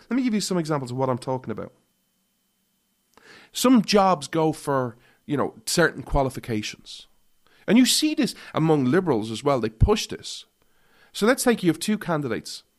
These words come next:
And I'm not gonna fill in the gender. The gender is irrelevant. Two candidates going for the same job.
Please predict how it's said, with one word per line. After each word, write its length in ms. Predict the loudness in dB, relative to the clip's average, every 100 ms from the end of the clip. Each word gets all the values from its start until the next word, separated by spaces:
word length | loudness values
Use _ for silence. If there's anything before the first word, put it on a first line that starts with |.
| _ _
And 180 | -2 0
I'm 160 | 2 2
not 120 | 2
gonna 120 | 0
fill 260 | -2 0 2
in 120 | 2
the 80 | 0
gender. 320 | -2 -2 -2
The 140 | -4 -4
gender 360 | -2 0 0
is 140 | -2 -2
irrelevant. 640 | -2 -2 -4 -10 -16 -20 _ _ _ _ _ _ _ _ _ _ _ _ _ _ _ _ _ _ _ _ -4
Two 160 | 0
candidates 500 | 0 2 0 0 -6
going 220 | -4 -4 -4
for 100 | -4
the 60 |
same 240 | -2 -2 0
job. 280 | -2 -4